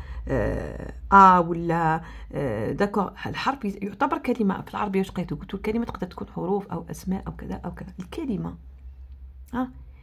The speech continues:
الكلمه، تعرف الكلمه، كي تعرف الكلمه كل يوم مثلا ولا كل نص، شوفوا على الاقل، ها، نعطيكم سر، كل نص اخرج منه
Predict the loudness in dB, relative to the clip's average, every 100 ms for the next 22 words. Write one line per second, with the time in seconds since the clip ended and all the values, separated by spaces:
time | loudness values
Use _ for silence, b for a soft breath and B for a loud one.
0 | B -8 -4 -4 -6 -6 -8 -8 -8 -4
1 | 0 0 -2 -10 -16 -16 -16 -16 -16 -18
2 | -18 -20 -20 -20 -20 -10 -6 -4 -4 -4
3 | -4 -2 0 -2 -2 0 2 2 2 4
4 | 4 2 0 -2 2 2 4 4 4 0
5 | -6 -8 -8 -8 -4 -2 -2 -4 -6 -6
6 | -8 -2 0 2 2 -2 -6 -6 0 0
7 | 0 -8 -6 -6 -6 b b b b b
8 | -6 2 4 4 2 -2 -4 0 0 0
9 | 0 0 -4